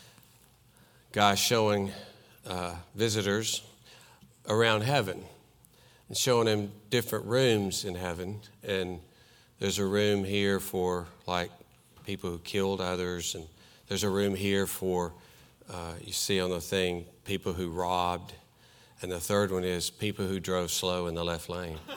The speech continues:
<laughs> right? So I thought of, as we were having our meeting here, that th-, we're not in hell, but in heaven,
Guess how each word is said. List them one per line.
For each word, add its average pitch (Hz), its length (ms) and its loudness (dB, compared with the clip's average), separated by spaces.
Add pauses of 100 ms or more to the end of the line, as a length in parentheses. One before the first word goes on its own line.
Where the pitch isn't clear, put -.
(180)
<laughs> - 340 -12
right? 98 280 0 (640)
So 117 240 4
I 131 100 10
thought 127 300 10
of, 101 320 0 (460)
as 101 180 -2
we 107 160 4
were 98 240 2
having 104 340 0
our 92 80 0
meeting 104 400 2
here, 95 480 0
that 92 260 0 (840)
th-, 101 160 -2 (340)
we're 110 140 4
not 123 200 8
in 107 120 4
hell, 131 260 6
but 101 220 0
in 101 180 -2
heaven, 95 560 4